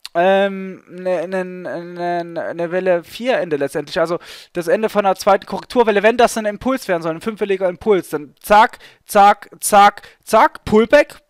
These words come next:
ja, also Pullback auf den Ausbruch, passt auch super in die Charttechnik rein, hier einmal drauf und ab die Kiste. Das heißt, wir passen das hier jetzt ein bisschen an, nehmen das hier runter, sagen jetzt, wenn, wenn er, dann will ich nur unter achthundert haben, ja, pass, packen den hier runter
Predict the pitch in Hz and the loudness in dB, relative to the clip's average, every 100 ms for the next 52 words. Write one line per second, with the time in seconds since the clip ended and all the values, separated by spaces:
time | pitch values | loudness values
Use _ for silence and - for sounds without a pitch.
0 | _ _ 151 170 226 196 170 214 214 214 | _ _ -2 0 0 -4 -2 0 0 0
1 | 180 - 185 156 240 - 165 - _ - | -2 -2 0 0 0 -4 -10 -12 _ -4
2 | 175 - 208 - 233 - 254 233 - 220 | -2 0 -4 -4 -6 0 0 -2 -4 -2
3 | - 240 240 - 208 269 - - - _ | -2 -8 -10 -4 -4 -4 -10 -20 -20 _
4 | 220 202 226 220 - 214 233 233 156 175 | 4 6 6 2 4 6 6 2 0 0
5 | - 123 151 - - - _ - - - | -4 -12 -12 -12 -18 -20 _ -20 -20 -6
6 | 175 180 226 220 - 185 220 214 214 - | -4 2 4 2 -2 0 0 2 -2 -2
7 | 196 185 - 160 - - - - 135 143 | -4 -4 -6 -14 -12 -10 -10 -12 -16 -14
8 | - 131 131 139 120 120 139 160 147 - | -14 -12 -12 -8 -8 -4 -6 -6 -10 -14
9 | - 151 165 196 208 175 127 151 180 185 | -8 -8 -4 -4 0 0 0 -4 -6 -6
10 | 175 156 143 - - 143 139 127 120 _ | -6 -8 -6 -6 -8 -12 -10 -12 -18 _
11 | _ _ - - - - - 170 175 _ | _ _ -20 -20 -20 -6 0 0 -2 _
12 | _ _ - 170 - 190 185 196 180 185 | _ _ -2 -2 0 -2 -2 -6 -12 -10
13 | 175 165 190 214 226 214 | -8 -6 -6 -2 0 0